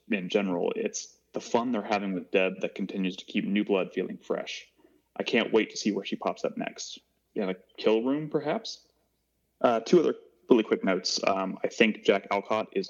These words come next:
killing it as Harrison. He's doing great. His performance is certainly a highlight of the show for me so far. It doesn't feel forced or unrealistic like a lot of actors playing younger roles do. Um,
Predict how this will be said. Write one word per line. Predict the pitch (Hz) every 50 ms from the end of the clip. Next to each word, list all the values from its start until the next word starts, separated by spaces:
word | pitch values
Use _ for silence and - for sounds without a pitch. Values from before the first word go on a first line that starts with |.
| - -
killing | - - 139 131 113 95 92
it | 87 -
as | - -
Harrison. | - - 104 98 95 - - 107 104 101 - -
He's | - -
doing | - 92 90 87
great. | - 98 95 95 - -
His | - 113 104
performance | - - 110 - 127 117 110 107 98 - 95
is | 95 - -
certainly | - 110 - 98 95 92
a | - -
highlight | - 101 98 95 87 - 95
of | 85
the | 90
show | - - 107 98 -
for | - 95
me | 92 90 -
so | - 87 87
far. | - - - - - - _ _ _ _ _ _ _ _ _ - _
It | 117
doesn't | 113 104 - 110 110
feel | - 104 98
forced | - - - - 110 101 104 110 - - -
or | - 90 92 95 - -
unrealistic | 98 98 95 92 95 90 90 92 - - 101 92 -
like | 92 90 -
a | 87
lot | 95 104 104
of | - - -
actors | 90 90 - - 95 90 90
playing | - - - 110 98 95 92
younger | 95 98 95 90 87
roles | 82 85 90 90 80 80 -
do. | - - - - - - - _ _ _ _ - _ _ _ _ _ _ -
Um, | 98 95 90 87 85 87 90 90